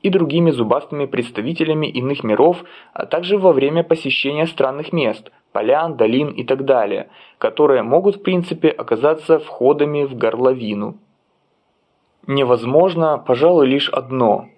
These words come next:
Такое положение вещей, какое предложил однажды известный астрофизик профессор Фред Хойл. Люди – всего лишь пешки в огромной игре, проводимой чуждым нам разумом,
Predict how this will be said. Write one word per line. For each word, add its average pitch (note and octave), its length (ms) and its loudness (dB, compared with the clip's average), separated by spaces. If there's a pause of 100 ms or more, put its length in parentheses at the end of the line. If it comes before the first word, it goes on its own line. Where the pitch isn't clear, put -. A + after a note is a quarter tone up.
(320)
Такое E3 300 2
положение D3 580 0
вещей, D#3 540 0
какое D3 380 2
предложил C3+ 540 2
однажды C#3+ 540 0 (100)
известный D3 440 0
астрофизик C#3+ 960 -6
профессор D#3+ 560 -2
Фред A#2+ 400 -4
Хойл. G2 680 0 (640)
Люди – B2+ 640 0 (280)
всего B2 340 -2
лишь F3 300 0
пешки C#3 600 0
в G#2+ 100 -2
огромной B2 540 0
игре, B2+ 480 0 (260)
проводимой D#3 800 -2
чуждым D#3 520 -2
нам B2+ 260 0
разумом, A2 640 -2